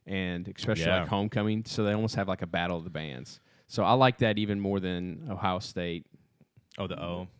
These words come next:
Speaker 2: the
Speaker 1: Wait,
Speaker 2: tuba, go
Speaker 1: no,
Speaker 2: dot
Speaker 1: and then
Speaker 2: the
Speaker 1: he
Speaker 2: I.
Speaker 1: dots the I,
Speaker 2: Yeah.
Speaker 1: which is really cool.
Speaker 2: Yeah.
Speaker 1: But, um, the H B C U bands are just so much more hype, so much more lit, as the kids would say.
Speaker 2: I mean, we have Norfolk State,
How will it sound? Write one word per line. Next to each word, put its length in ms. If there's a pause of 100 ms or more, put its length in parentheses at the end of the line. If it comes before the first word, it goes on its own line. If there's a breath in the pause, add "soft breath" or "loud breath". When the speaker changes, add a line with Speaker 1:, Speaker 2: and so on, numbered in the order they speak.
Speaker 2:
the 60
Speaker 1:
Wait, 60
Speaker 2:
tuba, 320
go 220
Speaker 1:
no, 140
Speaker 2:
dot 140
Speaker 1:
and 80
then 40
Speaker 2:
the 140
Speaker 1:
he 100
Speaker 2:
I. 40
Speaker 1:
dots 240
the 160
I, 280
Speaker 2:
Yeah. 160
Speaker 1:
which 140
is 120
really 200
cool. 460
Speaker 2:
Yeah. 260
Speaker 1:
But, 280
um, 300
the 100
H 220
B 80
C 160
U 240
bands 420
are 200
just 500
so 180
much 220
more 140
hype, 340 (300)
so 120
much 220
more 160
lit, 480
as 160
the 60
kids 280
would 140
say. 80
Speaker 2:
I 20
mean, 80
we 60
have 100
Norfolk 280
State, 400